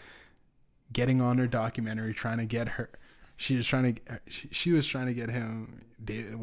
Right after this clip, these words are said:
who she thinks is Dave Chappelle, to just kinda even talk about it in a ballpark. And dude, Dan Soder just did not let her get an edge in at all. She's like, he was like, "Yeah, yeah, yeah, that's nice, but my friend Luis J. Gomez is the,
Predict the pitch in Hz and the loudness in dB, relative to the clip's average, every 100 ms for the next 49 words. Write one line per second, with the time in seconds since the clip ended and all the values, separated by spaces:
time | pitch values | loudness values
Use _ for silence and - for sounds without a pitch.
0 | 110 - 131 - 135 120 120 110 110 101 | 4 8 8 8 4 4 2 2 -2 -2
1 | 104 104 - 101 104 104 107 - - - | -2 -2 -4 -4 -4 -6 -10 -16 -16 -6
2 | 120 110 110 - - 117 117 107 95 104 | -6 -4 -6 -6 -4 -2 0 0 -2 -2
3 | - - - - - 113 107 104 107 107 | -2 -2 -2 0 0 0 -2 -4 -4 -4
4 | 107 120 139 - 104 - - - - - | -2 0 4 4 4 -4 -16 -18 -18 -10
5 | 117 110 107 98 - - - 120 123 131 | -8 -6 -8 -10 -16 -6 -2 0 2 2
6 | 120 - 123 117 117 113 107 - - - | 2 0 0 0 0 -2 -4 -12 -12 -6
7 | 110 95 - - - - - 131 127 135 | -4 -4 -8 -12 -18 -20 -6 -2 4 8
8 | 131 127 120 117 113 113 123 117 113 107 | 8 6 2 -2 -2 -2 -4 -4 -4 -2
9 | 110 - - 117 117 113 107 101 - - | -4 -6 -8 -4 -4 -4 -6 -10 -12 -10
10 | 110 104 95 104 - - 110 107 107 113 | -6 -6 -6 -10 -14 -8 -6 -4 -2 -2
11 | 104 101 123 123 113 - 123 127 113 113 | -2 -4 -4 -6 -8 -4 0 0 -2 -4
12 | 151 156 151 135 139 143 123 117 123 - | 0 2 2 2 2 2 -2 -2 -2 -4
13 | 107 113 - - 147 139 131 135 127 - | -6 -4 -4 0 4 6 6 6 6 4
14 | 120 113 110 117 113 107 104 104 101 104 | 0 2 0 2 0 -2 -4 -6 -8 -10